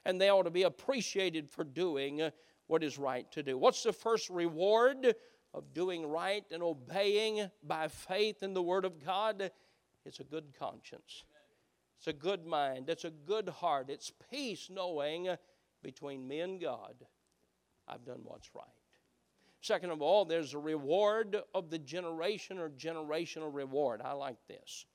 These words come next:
This is a reward that is given to the children as a result of their parents' obedience. Oh, how we need to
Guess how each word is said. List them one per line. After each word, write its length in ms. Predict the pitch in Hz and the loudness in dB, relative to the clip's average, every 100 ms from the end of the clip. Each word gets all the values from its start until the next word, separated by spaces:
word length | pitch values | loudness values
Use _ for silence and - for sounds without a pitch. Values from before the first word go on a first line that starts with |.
| _ _ - - _ - | _ _ -20 -20 _ -2
This 220 | 294 - | 0 0
is 160 | 220 175 | -2 -2
a 40 | |
reward 540 | 180 175 175 226 220 185 | 0 2 4 6 4 2
that 160 | 180 | 0
is 160 | 160 131 | -2 -2
given 340 | 202 214 190 | 0 0 -2
to 120 | - 190 | -2 -4
the 140 | 165 | -2
children 600 | - - 254 208 170 180 | -4 4 6 6 2 -2
as 220 | 180 165 | -2 -2
a 80 | 165 | -4
result 680 | 160 165 131 165 202 220 165 | -4 -4 -2 2 2 2 -4
of 120 | 147 | -8
their 160 | 156 | -8
parents' 600 | 147 - 208 202 190 - | -10 -8 -6 -4 -6 -8
obedience. 920 | 180 151 135 185 156 135 107 - - - _ _ _ _ - | -10 -8 -8 -8 -6 -6 -8 -12 -18 -20 _ _ _ _ 2
Oh, 220 | 175 170 | 4 4
how 180 | 175 170 | 2 0
we 140 | 165 | 0
need 280 | 175 185 151 | -2 -4 -6
to 360 | - 165 143 | -8 -4 -4